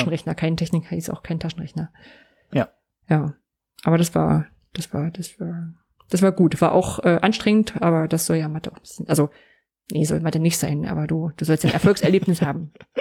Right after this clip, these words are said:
Speaker 1: Die, die, die Klausuren gestellt hatte, die hatte immer, also die hat immer dafür gesorgt, dass was Gerades rauskam. Das war auch immer gleich so ein, so ein ganz guter Hinweis. Ja, und, ähm, er hat dann aber auch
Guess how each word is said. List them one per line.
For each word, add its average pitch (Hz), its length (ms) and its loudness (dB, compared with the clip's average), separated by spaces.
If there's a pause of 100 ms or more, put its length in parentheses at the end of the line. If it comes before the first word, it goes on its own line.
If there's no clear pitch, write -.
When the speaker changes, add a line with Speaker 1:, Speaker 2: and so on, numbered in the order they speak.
(500)
Speaker 1:
Die, 160 180 -2 (800)
die, 175 80 -2
die 170 140 -2
Klausuren 180 340 6
gestellt 180 340 4
hatte, 165 200 2
die 160 200 -2
hatte 165 200 -6
immer, 160 420 -6 (200)
also 156 180 -2
die 170 80 4
hat 170 100 0
immer 214 260 6
dafür 170 460 2
gesorgt, 170 280 2
dass - 140 -6
was 165 120 -6
Gerades 156 340 -4
rauskam. 156 360 -8
Das - 140 -10
war - 80 -8
auch 147 120 -12
immer 156 160 -8
gleich 156 200 -12
so 175 140 -10
ein, 151 160 -12 (1500)
so - 160 0
ein 160 40 2
ganz 156 180 2
guter 165 200 2
Hinweis. 165 640 0 (1400)
Ja, 165 320 0 (100)
und, 185 500 4
ähm, 180 300 4
er 175 60 4
hat 208 120 4
dann 220 120 4
aber 185 180 4
auch 190 120 2